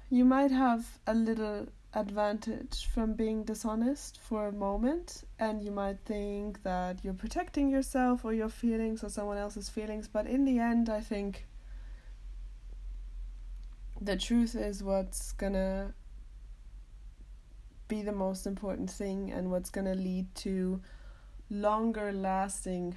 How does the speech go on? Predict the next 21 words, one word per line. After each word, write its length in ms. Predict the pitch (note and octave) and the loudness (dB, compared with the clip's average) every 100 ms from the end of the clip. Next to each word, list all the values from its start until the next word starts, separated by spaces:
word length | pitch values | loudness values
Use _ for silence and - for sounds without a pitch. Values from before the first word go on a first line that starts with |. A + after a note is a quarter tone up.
| - | -2
happiness 920 | G3+ F#3+ G#3+ F#3 F3 - G3 - - - | 0 0 0 0 0 -4 -8 -10 -12 -6
and 540 | F#3+ F3+ F3+ F3+ F3+ - | -2 0 0 0 -4 -4
integrity 1160 | F#3+ F#3+ F#3 - G3+ F#3 F#3+ F#3 F3+ F#3 F#3+ - | -2 -2 -2 -4 -4 -2 -2 -4 -4 -4 -6 -6
and 500 | F#3 F#3 F3+ F3+ F3+ - | -4 -2 -2 -2 -4 -6
more 580 | G#3 G#3+ A3 A#3 A3+ A3 | -4 0 2 4 2 0
meaningful 640 | G3+ G3 F#3 F#3 F3+ F3+ | 0 0 0 -2 -4 -4
relationships. 680 | F#3 G3+ G3 F#3+ F#3 F3 - | -6 -6 -4 -4 -4 -4 -6
Because 360 | G3+ G3+ G3+ - - - - - - - - | -4 -2 -4 -8 -14 -16 -14 -14 -14 -14 -4
if 140 | A#3+ A#3 | 0 4
you 120 | C#4+ | 4
start 460 | C4+ - B3+ C#4 A3 | 4 4 4 4 0
dating 460 | G#3+ A#3+ A3 E3+ | 2 2 2 0
someone, 720 | F3 - F3+ G3 A3+ G#3 G#3+ - | -4 -6 -6 -8 -8 -10 -12 -2
for 220 | B3+ B3 | 4 4
example, 500 | A3 A3 G#3 G3+ F#3+ | 4 0 -2 -2 -2
let's 200 | F#3 F#3+ | -2 -2
go 120 | G3+ | -2
back 240 | F#3 F#3 | 0 -2
to 100 | - | -6
dating 440 | F#3 F#3+ G#3 F#3+ F#3 | -2 -2 0 0 -2
because 640 | F3+ F#3+ F3+ - - - | -2 -2 -2 -4 -10 -12